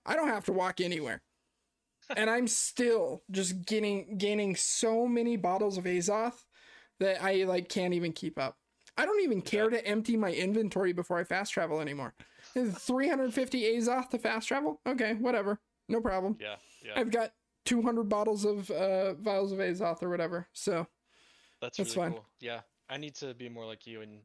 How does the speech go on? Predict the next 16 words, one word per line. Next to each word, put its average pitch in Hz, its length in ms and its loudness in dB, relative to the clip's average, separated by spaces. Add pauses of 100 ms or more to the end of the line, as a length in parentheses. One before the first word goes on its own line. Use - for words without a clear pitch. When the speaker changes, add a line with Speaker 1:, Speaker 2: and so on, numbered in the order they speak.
Speaker 2:
fast 104 240 -10
travel 104 240 -14
more. 101 280 -18 (260)
<laughs> - 80 -16 (260)
Speaker 1:
It's, 226 360 -2
it's 202 200 -4
so 170 300 0
Speaker 2:
Um, 160 80 -4
Speaker 1:
worth 113 240 -8
it, 92 140 -14
dude. - 200 -12 (160)
It's 180 160 -2
so 180 240 0
worth 110 300 -6
Speaker 2:
yeah. 127 80 -10
Speaker 1:
it. - 80 -18